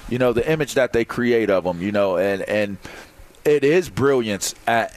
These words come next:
at work. It is brilliance in movement." I always tell people to say any, any player who's ever played this game, if you, if you've been able to make it to, to college and play for free,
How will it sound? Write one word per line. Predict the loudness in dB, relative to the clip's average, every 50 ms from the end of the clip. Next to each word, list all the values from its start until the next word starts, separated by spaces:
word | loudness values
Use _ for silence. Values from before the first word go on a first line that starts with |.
| -2
at | 0 0 0 0 2
work. | 2 0 0 0 0
It | 0 0
is | 0 0 -2
brilliance | -4 -2 0 2 2 2 0 -2 -4 -4 -4 -8 -8 -8 -6
in | -4 -4 -2 -2
movement." | 0 0 2 0 0 0 -2 0 0
I | 2
always | 2 2 2 0 0 -2 0
tell | 0 2 2 2 0
people | 0 -2 -2 0 0 0 -2 -2 -2 -6 -14 -14 -14 -14 -14 -14 -16 -16 -10 -6
to | -2 -2 0
say | 0 0 2 2 2 4 4 2 0 0
any, | -2 -2 -2 -2 0 0 -2 -2 -4 -8 -4 -2
any | -2 0 0 -4
player | -2 0 2 2 2 2 0
who's | -2 0 0
ever | 2 2 0 -2
played | 0 0 2 2 2 2
this | 0 -2 -2 0 0
game, | 0 0 0 -2 -4 -8 -14 _ _ -20 -2 -2
if | -2 0 2
you, | 0 0 -2 -2 -2 0
if | -2 -2 0
you've | 0 0 0 0 0
been | 0 0 2 2
able | 2 2 2 2 0
to | 0 2
make | 2 2 0 2 2 0
it | 0 0 -2 -6 -18 -20 -20 -20 -20 -20 _ _ _
to, | -2 0 2 2 4 2 2 2 0 0 0 -2 -4 -6 -12 _ _
to | -4 -4 -2 -2
college | 0 2 2 2 2 0 -2 -4 -6 -8 -10 -12 -14 _ _ _ _ _ _
and | -2 -2 -2 -2
play | -2 0 0 0
for | 0 0 -4 -4
free, | -2 -2 0 0 0 -2